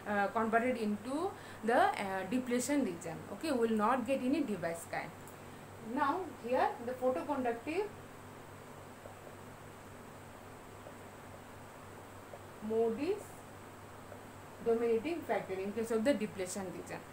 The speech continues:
Wh-, what is this mode? Now, if we apply the, uh, optical signal on the semiconductor,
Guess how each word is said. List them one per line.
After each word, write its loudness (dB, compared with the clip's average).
Wh-, 0
what 2
is 0
this 0
mode? 2
Now, 2
if -6
we 4
apply 4
the, 6
uh, 8
optical 6
signal 2
on 0
the 4
semiconductor, 0